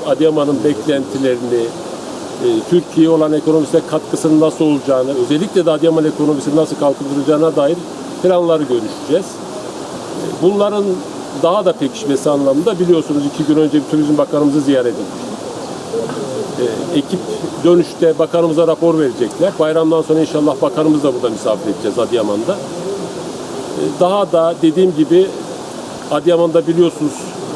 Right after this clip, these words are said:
çok da şeye uzatmak istemiyorum. Bizim Adıyaman'da deprem konutları Adıyaman dört bir yanında devam ediyor. Elli bin aşkın konutumuz yapılıyor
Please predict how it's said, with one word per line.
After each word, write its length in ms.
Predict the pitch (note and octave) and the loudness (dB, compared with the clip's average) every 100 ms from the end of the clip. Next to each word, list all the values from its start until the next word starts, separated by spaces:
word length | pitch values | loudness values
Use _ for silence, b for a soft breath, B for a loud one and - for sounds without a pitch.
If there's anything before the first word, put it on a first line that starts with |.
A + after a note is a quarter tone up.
| - | -2
çok 220 | - - | -2 0
da 100 | D#3+ | -2
şeye 240 | D3 D#3 E3 | 2 2 4
uzatmak 540 | F3+ C3+ D3 - D3+ | 2 2 0 0 -6
istemiyorum. 500 | - - G3+ D#3+ D#3+ F#3 - - - - D3+ | -2 0 2 2 2 -2 -8 -10 -12 -2 0
Bizim 220 | D3 E3 D#3 - - - D3 | 4 2 2 -2 -12 -10 -4
Adıyaman'da 560 | C#3 C#3+ D#3+ D#3 D3 C#3+ | -2 2 2 4 2 0
deprem 320 | D#3 D#3 D#3+ D3+ | -2 2 0 2
konutları 440 | D#3 C3+ - D3 D3+ - - D#3+ | 0 0 0 0 0 -8 -6 -2
Adıyaman 280 | C3+ C#3+ C3 | 0 2 2
dört 240 | D#3 F#3 - | 4 2 0
bir 120 | C3 | 0
yanında 380 | B2 A#2+ A2 G#2+ | 0 0 -4 0
devam 220 | B2 E3+ | 2 2
ediyor. 280 | D#3+ E3+ F#3 | 2 4 2
Elli 220 | C#3+ D3+ D3 | 2 2 2
bin 100 | D3 | 2
aşkın 380 | C#3 B2+ - B2 | 0 -2 -4 -2
konutumuz 440 | C#3 C3+ D3 D3+ | 0 0 0 2
yapılıyor 360 | C3+ A#2 A2 B2+ | 2 -2 -4 -6